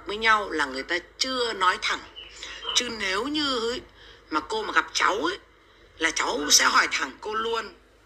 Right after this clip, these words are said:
Cô hiểu không? Cháu nói cho cô nghe này. Ở đời ấy, cái gì thì cái.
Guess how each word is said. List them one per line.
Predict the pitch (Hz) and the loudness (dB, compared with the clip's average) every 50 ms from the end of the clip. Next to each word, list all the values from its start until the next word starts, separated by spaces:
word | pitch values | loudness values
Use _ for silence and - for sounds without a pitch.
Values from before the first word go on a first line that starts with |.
| _ - - - - | _ -20 -18 -10 -4
Cô | 233 220 | -2 2
hiểu | 214 220 208 170 - - | 4 4 4 4 4 0
không? | - 196 202 196 196 - - - - - - - - - - - - | 0 0 0 0 0 -8 -14 -18 -16 -12 -10 -8 -8 -8 -8 -4 2
Cháu | - 175 180 | 4 4 6
nói | 196 190 180 175 190 220 | 8 8 10 10 8 8
cho | - 226 208 | 6 -2 -4
cô | - - 214 202 | -4 -4 -6 -2
nghe | 202 202 202 196 196 185 170 | 4 6 8 10 10 8 6
này. | 156 135 - - - - - - - - - - - - - - - _ _ _ _ _ - - - - - - - - - - - | 2 -4 -8 -10 -16 -18 -18 -18 -18 -18 -18 -20 -20 -20 -20 -20 -20 _ _ _ _ _ -20 -20 -20 -20 -20 -20 -20 -20 -16 -6 2
Ở | - 208 202 185 160 165 170 | 6 6 6 6 4 2 2
đời | 202 196 196 196 185 180 175 190 | 2 4 4 4 4 2 0 -2
ấy, | 202 202 - - - - - - - - - - - - - | -2 -4 -8 -14 -14 -14 -14 -16 -20 -20 -20 -20 -14 -6 0
cái | 170 190 226 262 | 0 0 0 0
gì | - 220 214 196 180 165 | -2 -2 -2 -2 -2 -4
thì | - - 156 147 - - | -4 -6 -6 -6 -6 -4
cái. | - 151 139 123 131 147 170 220 | 0 2 2 2 2 0 -2 -6